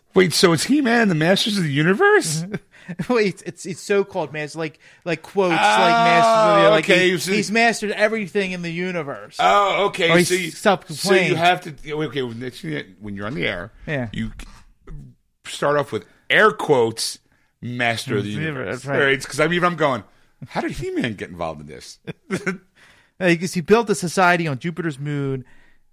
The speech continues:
Speaker 2: Ganymede, Ganymede, giving his flock of cultists a place of free worship, to free, freely to worship him.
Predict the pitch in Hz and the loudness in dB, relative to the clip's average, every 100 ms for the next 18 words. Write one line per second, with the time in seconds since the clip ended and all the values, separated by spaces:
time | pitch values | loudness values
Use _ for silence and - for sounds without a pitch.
0 | _ _ _ _ 160 165 190 180 170 147 | _ _ _ _ 0 2 2 0 0 -4
1 | 131 135 147 151 - 220 233 180 135 123 | -6 -2 0 0 4 4 4 0 -2 -4
2 | 123 - 123 170 196 170 165 147 131 - | -10 -18 -2 0 0 0 -2 -4 -8 -18
3 | _ _ - 123 _ - 160 143 123 _ | _ _ -20 -20 _ -2 0 0 -4 _
4 | _ _ 135 127 - 196 196 143 120 120 | _ _ -10 -10 -6 -4 -4 -6 -12 -14
5 | - 156 156 - - - - 175 147 143 | -12 -10 -10 -12 -16 -14 -8 -6 -6 -8
6 | 120 123 _ 123 - _ 214 233 202 214 | -8 -14 _ -16 -16 _ -6 -6 -6 -6
7 | 220 165 151 156 - - 170 - - | -4 -4 -4 -6 -10 -10 -8 -8 -10